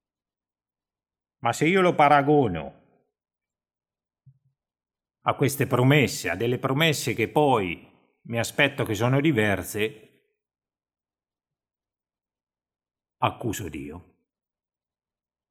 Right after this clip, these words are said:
"Eh, ma Dio, però la colpa è la tua. Eh, io ti avevo chiesto una cosa, però tu, nella tua fedeltà,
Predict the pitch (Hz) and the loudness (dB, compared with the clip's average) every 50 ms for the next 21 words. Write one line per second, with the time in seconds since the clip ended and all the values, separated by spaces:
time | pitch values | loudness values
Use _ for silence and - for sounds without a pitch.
0 | _ _ - 110 90 87 82 80 78 80 78 71 - - 95 92 107 95 80 73 | _ _ -10 -8 -8 -8 -8 -10 -10 -10 -12 -14 -12 -12 -10 -8 -8 -6 -8 -8
1 | - 110 87 82 - 85 76 71 67 - - 104 71 65 - - - - _ _ | -8 -8 -8 -8 -10 -12 -12 -12 -12 -10 -10 -10 -10 -12 -14 -18 -20 -20 _ _
2 | _ _ _ _ _ _ _ _ _ _ - - - - _ _ _ _ _ _ | _ _ _ _ _ _ _ _ _ _ -20 -20 -20 -20 _ _ _ _ _ _
3 | _ _ _ _ _ _ _ _ _ _ _ - 110 92 - 104 95 95 101 101 | _ _ _ _ _ _ _ _ _ _ _ -10 -10 -8 -6 -6 -4 -4 -4 -4
4 | 98 92 87 101 98 92 - - 113 127 123 - - 143 110 82 - - - - | -4 -4 -6 -6 -6 -8 -8 -8 -8 -6 -6 -4 -4 -4 -4 -4 -6 -10 -16 -16
5 | - - 98 110 113 92 - - 120 110 95 82 - - _ _ _ _ - 98 | -14 -12 -10 -10 -10 -10 -10 -8 -8 -8 -8 -8 -10 -16 _ _ _ _ -16 -10
6 | 95 95 92 - 117 104 - - 110 120 131 123 - - 104 113 131 - - - | -8 -8 -6 -6 -6 -8 -6 -6 -6 -4 -6 -6 -6 -6 -6 -6 -6 -8 -10 -18